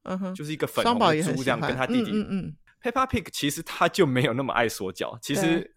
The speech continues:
Speaker 2: 如果 Peppa Pig 做错事，有的时候可以得过且过的混过一集，没有受到任何的处罚。
Speaker 3: <laughs> 对，他完全不会有任-，得到任何的报应这样子。
Speaker 2: 对，巧虎不是这样，巧虎做错事，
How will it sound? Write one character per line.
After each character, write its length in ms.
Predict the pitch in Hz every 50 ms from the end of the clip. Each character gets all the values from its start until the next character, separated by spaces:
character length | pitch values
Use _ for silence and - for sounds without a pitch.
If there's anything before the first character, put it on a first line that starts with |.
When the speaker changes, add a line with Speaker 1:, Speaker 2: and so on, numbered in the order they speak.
| _ _ -
Speaker 2:
如 160 | - - 180
果 140 | 175 147 143
Peppa 260 | 143 147 - 160 147
Pig 200 | - 156 113 -
做 160 | - 139 120
错 200 | - - 123 117
事， 280 | - - - 107 95 - _ _ _
有 140 | - 120 113
的 80 | 113 120
时 100 | - 156
候 60 | 156
可 160 | - - 143
以 60 | 117
得 200 | - - 113 117
过 180 | - - 151 135
且 240 | 127 - - 87 -
过 140 | - 131 123
的 80 | 104
混 160 | 101 - 127 117
过 180 | - 123 117
一 60 | 120
集， 220 | 120 - - 95 98
没 120 | 113 127
有 80 | 123 117
受 100 | 110 131
到 80 | 123 120
任 180 | 120 131 127
何 140 | 113 - -
的 60 | -
处 160 | - - - - -
罚。 160 | - - -
Speaker 3:
<laughs> 20 | -
对， 260 | - 208 185 175 180 - _ _ -
他 180 | - - 294 294
完 180 | 277 220 208
全 160 | 226 226 202
不 140 | 185 - 196
会 140 | 220 254 247
有 100 | 220 175
任-， 160 | 170 180 - - -
得 100 | 180 170
到 140 | 202 214 220
任 160 | 233 214 202
何 100 | 190 170
的 120 | 160 165
报 280 | - - 185 170 160 170
应 200 | 170 165 160 160
这 80 | 170
样 120 | 170 - - -
子。 140 | - - 196
Speaker 2:
对， 20 |
巧 160 | - 139 170
虎 160 | 190 196 156 131
不 100 | 139 147
是 120 | 143 156
这 80 | 160 170
样， 180 | 160 139 117
巧 220 | 120 - 147 180 202
虎 280 | 190 156 143 131 - _
做 160 | - - 185 170
错 180 | - 196 175
事， 200 | 165 - 170 151